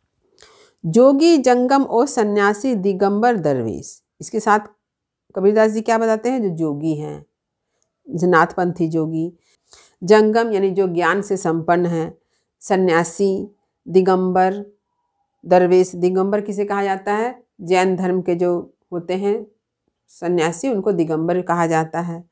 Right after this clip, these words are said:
दरवेश यानी साधु फकीर। मुंडित यानी समाज के कुछ चुनिंदा लोग, मुंडित, ज्ञानी, जितने भी लोग हैं, यानी स्वर्ग और पाताल हर जगह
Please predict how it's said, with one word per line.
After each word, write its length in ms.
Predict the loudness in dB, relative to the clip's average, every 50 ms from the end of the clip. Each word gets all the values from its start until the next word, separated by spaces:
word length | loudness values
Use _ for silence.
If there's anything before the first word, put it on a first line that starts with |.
| _ _ _ _ _ _ _ _ 2
दरवेश 480 | 2 4 4 6 6 4 4 4 0 -4
यानी 440 | -4 -2 -2 -2 -2 -4 -6 -10 _ _
साधु 400 | _ -12 -6 -6 -4 -2 -2 -4
फकीर। 560 | -4 -4 -8 -6 -2 -2 -2 -2 -2 -6 -16 _ _ _ _ _ _ _ _ _ _ _
मुंडित 320 | 2 2 2 2 0 0 0
यानी 220 | 0 0 0 -2
समाज 440 | -2 -4 -6 -4 -2 -2 -2 -2 -2
के 140 | -4 -6 -4
कुछ 260 | -4 -6 -8 -6 -6
चुनिंदा 440 | -4 -2 0 0 0 2 2 2 4
लोग, 420 | 2 2 0 -2 -4 -6 -10 _ _ _ _ _ _ _ _ 0
मुंडित, 640 | 4 4 4 4 4 2 2 2 2 -4 -14 -20 _ _ _ _ _ _ _ _ _ _ -16
ज्ञानी, 760 | -2 2 4 4 6 4 4 2 2 2 0 -4 -8 -12 _ _ _ _ _ _ _ _ _ _ _ _ _ _ _ _ _ _ _ _ _ _ _ -2
जितने 380 | -2 0 4 4 6 6 8 8
भी 140 | 8 6 8
लोग 260 | 8 6 4 4 0
हैं, 300 | -6 -10 -10 -12 -16 _ _ _ _ _ _ _ _ _ -6
यानी 200 | -4 -2 -2 -2
स्वर्ग 480 | -4 -4 -2 2 4 4 4 4 2 0
और 360 | -2 0 2 4 4 4 2
पाताल 800 | 2 2 2 2 2 2 2 2 4 4 4 2 0 -2 -8 -12 -18 _ _ _ _ 0
हर 200 | 0 2 2 0
जगह 680 | -2 -2 -4 -4 -4 -4 -2 -2 0 0 -2 -6